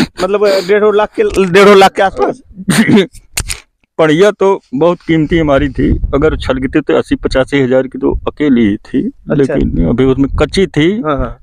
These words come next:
Speaker 2: तब पर भी हमारा बहुत लंबा एक business भी मेरा रुक गया है।
Speaker 1: तो कितना दूध देती थी भैंस?
Speaker 2: भैंस, दोनों मीटिंग में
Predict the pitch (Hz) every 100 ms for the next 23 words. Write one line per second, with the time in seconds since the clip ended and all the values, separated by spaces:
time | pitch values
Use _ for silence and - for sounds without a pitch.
0 | - 139 - 147 139 143 135 135 127 131
1 | 120 127 131 123 120 120 123 - - -
2 | - - - - - - 139 131 - 135
3 | 135 151 175 143 143 151 - - 143 139
4 | 135 - 147 147 123 117 107 104 143 -
5 | - _ - 214 - 220 247 254 214 233
6 | 202 185 233 233 196 185 196 240 - -
7 | - - - 123 151 180 180 160 175 180
8 | 180 - - 123 120 147 165 180 147 160
9 | 160 160 160 156